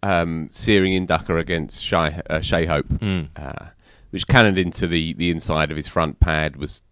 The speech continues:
Speaker 1: was hitting middle and leg, was bizarrely given not out.
Speaker 2: An atrocious bit of umpiring, I might, I might say. <laughs>
Speaker 1: Atrocious in inverted commas. We'll come to Mikey, um, in due course, no doubt. Uh, it just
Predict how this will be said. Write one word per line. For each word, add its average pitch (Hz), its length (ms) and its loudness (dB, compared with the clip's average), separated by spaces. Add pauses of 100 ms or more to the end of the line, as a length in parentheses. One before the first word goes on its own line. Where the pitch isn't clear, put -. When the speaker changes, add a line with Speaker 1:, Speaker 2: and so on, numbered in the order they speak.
(120)
Speaker 1:
was 76 160 -8
hitting 76 420 -6
middle 78 200 -6
and 76 180 -6
leg, 76 380 -4
was 87 180 -4
bizarrely 73 640 -2
given 73 280 -2
not 73 220 -4
out. 73 200 -2
Speaker 2:
An 95 80 -4
atrocious 101 420 -2
bit - 100 -4
of 98 60 -2
umpiring, 85 420 -4
I 82 40 -6
might, 85 280 -6 (120)
I 87 60 -12
might 92 240 -4
say. - 140 0 (100)
<laughs> - 80 -2
Speaker 1:
Atrocious 104 560 4
in 98 60 2
inverted 92 400 4
commas. 95 320 4
We'll 90 100 2
come 107 220 0
to 98 100 -4
Mikey, 82 520 0 (200)
um, 85 400 0
in 85 180 -6
due 82 200 -2
course, 82 400 -4
no 80 160 0
doubt. 85 340 0 (480)
Uh, 120 200 8
it 147 120 6
just - 340 2